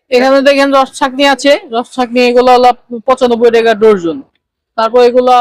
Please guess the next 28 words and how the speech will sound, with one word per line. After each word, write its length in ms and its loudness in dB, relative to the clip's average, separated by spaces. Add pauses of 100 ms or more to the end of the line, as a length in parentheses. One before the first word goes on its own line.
(180)
আছে, 380 -2 (380)
এটা 140 -6
হলো 180 0
আপনার 240 -4
দুইশো 280 0
টাকা 200 2
ডজন। 360 -6 (100)
তারপর 340 2
এটা 160 2
পঁচানব্বই 500 0
টাকা 200 2
ডজন, 360 -2 (300)
এটা 140 2
পরে 200 4
আপনার 280 0
একশো 220 -2
আশি 220 -2
টাকা 160 4
ডজন, 360 0 (460)
এটা 160 -2
একশো 180 -6
পঞ্চাশ 360 -2
টাকা 180 2
ডজন, 380 0 (720)
এটা 160 0
একশো 220 -2
টাকা 200 2
ডজন। 340 2